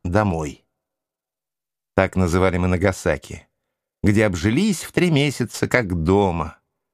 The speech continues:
хотя и рассчитывали прийти в два дня. Но мы не рассчитывали на противный ветер, а он продержал нас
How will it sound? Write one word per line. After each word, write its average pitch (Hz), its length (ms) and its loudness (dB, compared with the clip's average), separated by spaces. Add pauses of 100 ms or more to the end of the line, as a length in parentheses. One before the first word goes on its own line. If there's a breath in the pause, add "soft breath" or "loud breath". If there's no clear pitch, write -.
(340)
хотя 160 300 4
и - 20 4
рассчитывали 190 500 0
прийти 143 400 2
в 135 60 0
два 113 240 4
дня. 73 440 -6 (1200)
Но 139 100 6
мы 208 80 4
не 208 140 4
рассчитывали 196 520 2
на 180 120 2
противный 175 420 2
ветер, 165 560 4
а 104 140 4
он 202 360 2
продержал 160 560 2
нас 147 380 -2